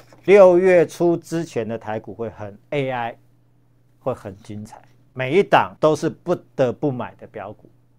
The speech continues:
希望大家都可以跟上。所以今天郑老师也不啰嗦，在广运、艾姆勒、奇阳飙涨之后，只要你今天留言哦，来电、Y T、Line，或者你打电话也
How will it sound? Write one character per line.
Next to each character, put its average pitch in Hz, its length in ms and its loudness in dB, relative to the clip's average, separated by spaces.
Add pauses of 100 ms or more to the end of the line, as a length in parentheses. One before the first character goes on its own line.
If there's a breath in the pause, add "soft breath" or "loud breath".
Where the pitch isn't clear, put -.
(240)
希 - 140 -6
望 135 120 0
大 - 80 0
家 127 120 2
都 127 100 -4
可 113 100 -8
以 98 60 -8
跟 104 180 -12
上。 113 160 -8
所 135 140 -6
以 - 20 -4
今 156 160 -8
天 151 160 -6
郑 151 80 -2
老 120 80 -4
师 127 140 -8
也 107 100 -6
不 123 140 -12
啰 123 240 -6
嗦， 117 180 -8 (300)
在 175 180 6
广 156 300 2
运、 175 380 2 (100)
艾 185 220 2
姆 135 160 -4
勒、 160 260 4
奇 139 240 -6
阳 143 220 -2
飙 151 180 0
涨 107 180 -6
之 113 160 -16
后， 113 300 -8 (180)
只 147 140 -6
要 208 240 8
你 151 140 -2
今 185 200 0
天 185 300 0
留 175 320 8
言 147 400 0 (140)
哦， 107 140 -6
来 127 200 -2
电、 151 180 -2
Y 160 220 2
T、 165 460 -2
Line， 147 400 4
或 143 80 -4
者 135 100 -4
你 117 80 -8
打 104 140 -10
电 127 120 -4
话 143 160 2
也 101 240 -8